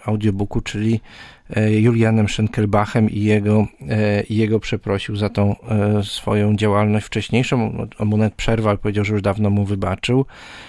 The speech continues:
To jest także, no, m, pokazanie próby życia jakby po wszystkim, po jakiejś traumie, odsunięcia tego, wybaczenia, jednak pogodzenia się z tym,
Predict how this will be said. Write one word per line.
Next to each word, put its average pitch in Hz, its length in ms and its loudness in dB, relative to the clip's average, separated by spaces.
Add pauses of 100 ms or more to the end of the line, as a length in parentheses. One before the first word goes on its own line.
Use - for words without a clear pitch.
(160)
To 170 80 0
jest 175 120 -2
także, 165 260 2
no, 151 220 2 (440)
m, 120 160 4
pokazanie 127 400 2
próby 139 380 2
życia 117 540 2 (120)
jakby 110 220 -2
po 131 240 0
wszystkim, 110 420 -4
po 104 120 -4
jakiejś 107 280 -4
traumie, 104 600 -2 (420)
odsunięcia 123 680 2
tego, 107 560 -2 (460)
wybaczenia, 120 520 2
jednak 110 240 2
pogodzenia 104 560 2
się 107 180 -6
z - 100 -12
tym, 110 280 2